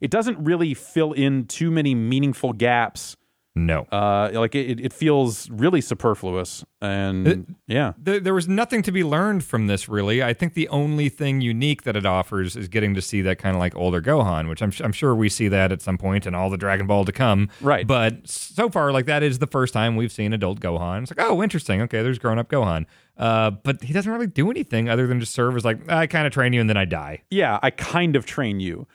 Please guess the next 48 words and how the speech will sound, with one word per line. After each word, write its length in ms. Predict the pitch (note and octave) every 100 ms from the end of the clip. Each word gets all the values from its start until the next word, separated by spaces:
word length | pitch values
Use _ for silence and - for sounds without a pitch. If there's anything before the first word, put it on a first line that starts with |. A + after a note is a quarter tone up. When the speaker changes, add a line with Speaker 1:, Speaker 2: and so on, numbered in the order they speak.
| _ -
Speaker 1:
Like, 120 | G3+ D3
Speaker 2:
Yeah, 120 | E3+
Speaker 1:
like, 180 | F#3+ F3+
Speaker 2:
I, 40 |
I 40 |
watch 280 | E3+ F3 -
you 60 | G3+
drown 360 | E3 D3+ D3+
for 160 | C3+ C3
a 60 | A2+
bit. 200 | - -
Speaker 1:
Like, 160 | C4 -
honestly, 500 | A3 D#4+ - A#3+ G#3+
I 160 | F#3 F#3+
left 360 | E3+ A#3+ -
this 300 | B3 G#3+ -
thing 580 | - G3+ F3+ F3 E3+ D#3 _ _ _ _ _ D#3
the, 120 | G3
the 160 | F3 G3
thing 240 | D#4 D4
this 140 | B3+
thing 220 | - G#3 C3
doesn't 520 | F3 F3+ G#3 E3+ C3+
do 420 | D#3 G3+ B3 B3+ _ _ -
is 200 | D3+ C3
make 300 | E3 F#3 F#3
me 120 | F3+
feel 300 | - F#3+ E3+
like 180 | E3 -
Trunks 480 | - - E3 D#3+ C#3+
is 100 | -
truly 440 | - D#3 D3+ D3+
a 60 | B2
badass. 760 | A#2+ A#2+ A2+ F#2 G2+ - - _ _ _ _ _ _ _
When 160 | D#3+ F3+
you 80 | G3
Speaker 2:
No, 20 |
Speaker 1:
go 180 | D3+ C4
through 160 | D4 C#4
the 60 | C#3
Speaker 2:
no. 100 | D3
Speaker 1:
logic 440 | D#3+ F#3 E3+ E3+ C#3+
of 160 | B2+
it, 140 | B2+ C3+
it 100 | C3+
makes 280 | C#3 -
sense. 520 | - D3 A2 - - - B2 _ -
But, 360 | D3+ A#2+ A2+